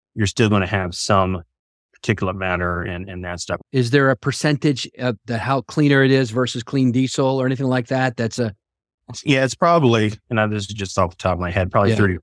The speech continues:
Speaker 1: forty percent cleaner than diesel. We look at the, um, the,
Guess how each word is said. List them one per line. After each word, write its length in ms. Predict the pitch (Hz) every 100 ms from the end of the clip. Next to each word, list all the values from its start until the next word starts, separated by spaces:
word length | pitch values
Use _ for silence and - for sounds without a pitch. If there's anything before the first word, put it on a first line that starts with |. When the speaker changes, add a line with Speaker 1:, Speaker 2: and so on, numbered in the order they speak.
| _
Speaker 1:
forty 160 | 95 90
percent 300 | 95 101 90
cleaner 300 | 107 90 87
than 120 | 87
diesel. 420 | 92 85 87 - _
We 160 | 120 113
look 260 | 127 123 110
at 120 | 98
the, 240 | 104 98
um, 300 | 92 90 92 -
the, 200 | 113 110